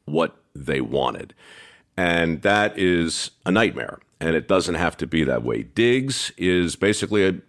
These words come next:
software that makes it so much easier for home builders to communicate and share information in a brand new way. And it's having a huge impact on how people are getting their homes built.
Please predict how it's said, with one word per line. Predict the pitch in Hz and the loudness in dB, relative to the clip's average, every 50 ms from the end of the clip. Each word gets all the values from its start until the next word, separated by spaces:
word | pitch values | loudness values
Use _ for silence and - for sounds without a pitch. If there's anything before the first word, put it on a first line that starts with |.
| _ _ | _ _
software | - - - 143 147 - - - - - - _ _ _ | -4 -2 0 0 0 -2 -6 -8 -10 -10 -14 _ _ _
that | - 95 90 - | -4 -4 -2 0
makes | - 92 90 - - - | 0 0 0 0 -2 -2
it | 87 82 - _ _ _ _ | -2 -2 -4 _ _ _ _
so | - - - - 143 143 | -10 -8 -2 0 2 2
much | 139 123 107 - - | 4 2 2 0 0
easier | 82 76 73 - 73 73 73 | -2 -2 -2 -4 -4 -4 -4
for | - - 73 67 | -2 -2 -2 0
home | 78 82 87 73 | 0 0 0 0
builders | 76 71 67 64 67 67 - | -2 -2 -2 -2 -6 -8 -8
to | - - | -10 -12
communicate | - - 73 73 78 76 69 - - 62 58 71 - - _ _ _ - - - - - _ _ _ - | -10 -6 -4 -2 -2 -2 -4 -4 -4 -4 -4 -4 -6 -8 _ _ _ -20 -20 -20 -20 -20 _ _ _ -6
and | 87 92 | -4 -2
share | - - - 123 123 127 113 | 0 2 2 4 4 4 2
information | 120 117 - - 135 95 69 62 60 - - - 71 101 104 - - - - - - - - - - | 2 0 0 0 0 2 2 0 0 -2 -4 -4 -4 -4 -6 -8 -14 -20 -20 -20 -20 -20 -20 -6 0
in | 127 139 | 0 2
a | 143 | 2
brand | - 160 175 185 185 180 | 4 4 4 4 4 4
new | 170 165 | 2 2
way. | 180 214 180 - - - | 2 2 0 -2 -4 -4
And | 92 98 107 | 0 0 0
it's | 104 - | 2 2
having | 139 135 123 123 117 117 | 2 2 2 4 2 2
a | 104 | 2
huge | - - 151 151 127 - 127 | 2 2 2 4 4 4 2
impact | 143 160 - - 92 80 80 80 - | 0 0 0 -2 0 0 0 0 0
on | 90 87 90 | 0 0 0
how | 80 101 113 135 117 | 2 2 2 2 0
people | - - - 160 151 - - 85 80 80 - - | -2 -4 -4 -4 -2 -2 0 0 0 2 0 0
are | 87 | -2
getting | 85 - 110 104 104 101 90 | 0 0 2 2 2 2 2
their | 85 78 | 0 0
homes | 73 - - 113 120 117 101 - - | -2 -2 0 0 2 2 0 -2 -4
built. | - - 78 57 50 - | -4 -2 -2 -2 -2 -6